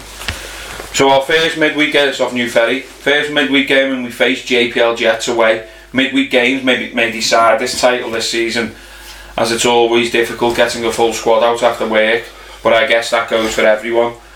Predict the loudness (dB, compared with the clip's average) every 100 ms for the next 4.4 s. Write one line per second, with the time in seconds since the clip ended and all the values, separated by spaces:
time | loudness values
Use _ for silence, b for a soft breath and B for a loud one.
0 | B B 0 0 0 2 2 0 2 2
1 | 2 -2 0 2 2 0 -2 -2 -4 0
2 | 0 0 -4 -6 -4 2 2 2 -2 -6
3 | 0 2 2 0 -4 -2 0 0 0 0
4 | -2 -8 -8